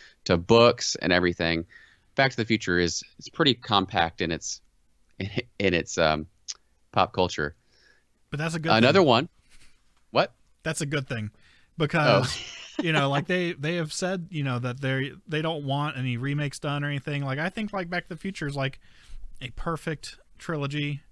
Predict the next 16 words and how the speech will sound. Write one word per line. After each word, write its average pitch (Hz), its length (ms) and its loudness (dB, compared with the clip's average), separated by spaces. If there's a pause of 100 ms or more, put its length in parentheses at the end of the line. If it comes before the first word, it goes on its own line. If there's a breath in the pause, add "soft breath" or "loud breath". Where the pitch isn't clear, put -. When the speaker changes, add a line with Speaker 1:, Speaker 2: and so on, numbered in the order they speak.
(500)
Speaker 2:
And, 123 680 -2
you 208 100 -6
know, 151 140 0
there 170 180 0
was 165 360 0
some, 147 680 -2 (220)
um, 123 420 -4
when, 143 160 -6
when 139 180 -4
we 156 120 -2
were 139 100 -4
kids, 131 300 -6
there 135 80 -4
were 127 120 -6
some, 123 300 -6
like, 117 320 -6